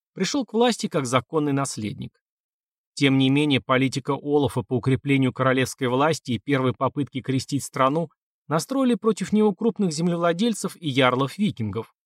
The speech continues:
В итоге конунг попал в ловушку из-за предательства Йомс-викингов и погиб в неравной битве у Свольдера.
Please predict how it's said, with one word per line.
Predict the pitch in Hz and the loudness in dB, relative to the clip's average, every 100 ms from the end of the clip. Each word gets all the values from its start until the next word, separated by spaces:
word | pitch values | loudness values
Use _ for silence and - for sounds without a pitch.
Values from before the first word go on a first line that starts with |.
| _ _ _ | _ _ _
В | 143 | -2
итоге | 165 240 208 | 2 2 2
конунг | 208 240 226 214 - | 2 4 4 2 2
попал | 180 - 165 | -2 2 2
в | 160 | 4
ловушку | 170 185 247 - 190 | 4 4 0 -2 -4
из-за | 175 165 | -2 -4
предательства | 175 180 175 160 - 156 | -2 -2 -2 -4 -6 -4
Йомс-викингов | 165 160 - 151 165 160 147 139 - | -2 -2 -2 -4 -6 -2 0 0 -4
и | - | -10
погиб | 156 180 190 269 | -4 -2 0 -2
в | 151 | 0
неравной | 143 131 123 127 | 2 4 2 0
битве | 117 160 185 160 | -2 -4 -4 -6
у | 165 | -6
Свольдера. | - 127 104 95 117 - | -6 -6 -4 -4 -6 -8